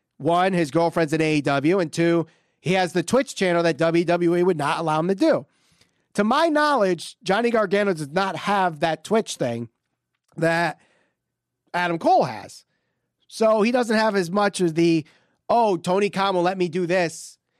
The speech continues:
And I don't know how much he wants to work the independents, but you also could see him on N X T two point oh, even when things are definitely changed. Um, he's ha-, he looks like he's having fun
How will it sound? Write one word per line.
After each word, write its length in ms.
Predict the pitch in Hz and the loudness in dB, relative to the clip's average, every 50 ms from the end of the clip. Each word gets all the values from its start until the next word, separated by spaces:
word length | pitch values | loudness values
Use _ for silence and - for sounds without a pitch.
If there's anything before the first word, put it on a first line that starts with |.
| _ _ _ | _ _ _
And 120 | 170 180 | -2 0
I 40 | 208 | 0
don't 160 | 262 262 247 | 2 0 2
know 180 | 254 247 247 233 | 2 2 2 2
how 240 | 202 185 190 214 220 | 2 2 2 0 2
much 240 | 208 202 196 - - | 2 0 0 0 -2
he 80 | 202 | -2
wants 280 | 185 185 190 190 185 - | 0 0 0 0 0 -2
to 80 | 202 | -4
work 300 | 175 156 180 190 190 175 | -2 0 0 0 0 0
the 140 | - 175 170 | 0 0 0
independents, 480 | 175 170 160 - 180 180 170 151 - - | 0 0 -2 -2 -2 0 0 -2 -4 -6
but 400 | - - 294 320 208 156 - - _ _ _ _ _ _ _ _ | -2 0 2 2 2 0 -2 -6 _ _ _ _ _ _ _ _
you 120 | 196 277 | 2 2
also 240 | 349 359 - 392 359 | 2 2 2 0 0
could 180 | - 247 175 - | 0 -2 -4 -4
see 280 | - - 262 269 262 | -4 -2 0 0 2
him 160 | 226 226 208 | 0 0 0
on 160 | 190 185 185 196 | 0 0 0 0
N 120 | 190 202 | 2 2
X 160 | 196 175 - | 0 -2 -2
T 200 | - - 214 196 | -2 -2 -2 0
two 200 | 160 - 208 208 | 0 0 -2 -2
point 260 | 165 - 185 185 180 | 0 0 0 2 2
oh, 340 | 190 202 180 147 131 127 - _ _ _ _ _ _ _ _ _ _ _ | 2 2 2 0 0 -2 -4 _ _ _ _ _ _ _ _ _ _ _
even 300 | - 247 320 320 349 330 | 0 2 2 4 2 2
when 220 | 285 277 254 240 180 | 2 2 0 0 0
things 300 | - 226 254 269 240 208 | 0 0 0 2 0 0
are 240 | 226 190 175 170 - _ _ _ | 0 0 0 -2 -6 _ _ _
definitely 360 | - 196 220 208 226 208 196 | -2 -2 -2 0 0 0 0
changed. 600 | 165 - - 185 185 202 214 240 240 240 - - _ _ _ _ _ _ _ _ _ _ _ _ _ | 0 0 -2 0 0 2 0 0 -4 -6 -12 -18 _ _ _ _ _ _ _ _ _ _ _ _ _
Um, 580 | 170 175 185 185 175 180 175 180 175 175 165 - - _ _ _ _ _ _ _ _ _ _ _ _ _ _ _ _ _ | 0 0 2 2 2 2 0 0 -2 -4 -6 -8 -12 _ _ _ _ _ _ _ _ _ _ _ _ _ _ _ _ _
he's 240 | - - 359 480 466 | -2 0 0 0 0
ha-, 180 | - 494 494 - | -2 -2 -2 0
he 80 | - - | 0 0
looks 200 | 480 508 - - | 0 0 0 0
like 120 | 494 494 | -2 -2
he's 160 | 415 427 370 | -2 -2 0
having 280 | 427 403 440 427 359 240 | 0 0 0 0 -4 -4
fun 440 | - 339 403 466 453 320 135 113 | -4 -4 -2 0 0 -2 -4 -6